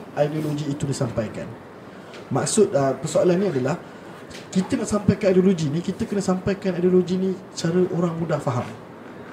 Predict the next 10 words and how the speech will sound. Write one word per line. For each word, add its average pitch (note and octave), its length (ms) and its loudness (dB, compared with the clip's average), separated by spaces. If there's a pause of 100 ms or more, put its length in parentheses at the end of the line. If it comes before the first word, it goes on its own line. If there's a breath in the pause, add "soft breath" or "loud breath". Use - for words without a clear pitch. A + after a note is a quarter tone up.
(1160)
Setuju F#3 320 2
ke A3 160 -6
tak - 160 -4
setuju? B2+ 320 -6
Seperti D#3+ 400 2
mana A3 400 4 (320 loud breath)
yang D#3 160 2
disampaikan D3 680 0 (120)
ideologi C#3 520 0
kemerdekaan? B2 600 -4